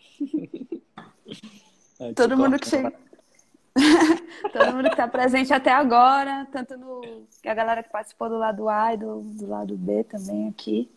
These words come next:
Speaker 2: Valeuzão, gente. Obrigada demais. Tenho nem
Speaker 1: Sim.
Speaker 2: palavras, assim.
Speaker 1: Satisfação a todas as meninas pelo corre.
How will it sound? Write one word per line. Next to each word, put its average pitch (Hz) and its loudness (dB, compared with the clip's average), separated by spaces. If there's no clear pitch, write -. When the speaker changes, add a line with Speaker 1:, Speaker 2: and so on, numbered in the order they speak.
Speaker 2:
Valeuzão, 202 6
gente. 190 -4
Obrigada 196 4
demais. 208 4
Tenho 202 -4
nem 214 -2
Speaker 1:
Sim. 233 -10
Speaker 2:
palavras, 214 6
assim. - -6
Speaker 1:
Satisfação 120 -8
a 120 -14
todas 120 -10
as - -20
meninas 120 -10
pelo 117 -14
corre. 120 -8